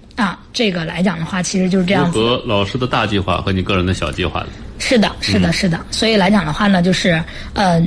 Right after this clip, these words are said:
Speaker 1: 你只要是认真对待每一套卷子了，那我相信你总有收获。
Speaker 2: 嗯。
Speaker 1: 那么，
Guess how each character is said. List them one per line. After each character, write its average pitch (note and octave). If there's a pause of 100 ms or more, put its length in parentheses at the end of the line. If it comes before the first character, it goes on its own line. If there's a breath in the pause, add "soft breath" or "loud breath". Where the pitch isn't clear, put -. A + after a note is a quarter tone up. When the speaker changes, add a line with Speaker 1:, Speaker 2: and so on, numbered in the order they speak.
(100)
Speaker 1:
你 B3
只 -
要 F3
是 A3
认 A#3+
真 A#3
对 A#3
待 F#3
每 E3
一 E3+
套 A3+
卷 G#3
子 F3+
了， E3+
那 A#3
我 G3
相 F#3+
信 F#3
你 F#3+
总 G#3
有 A#3+
收 G3+
获。 G#3 (200)
Speaker 2:
嗯。 F#2 (260 loud breath)
Speaker 1:
那 B3+
么， G3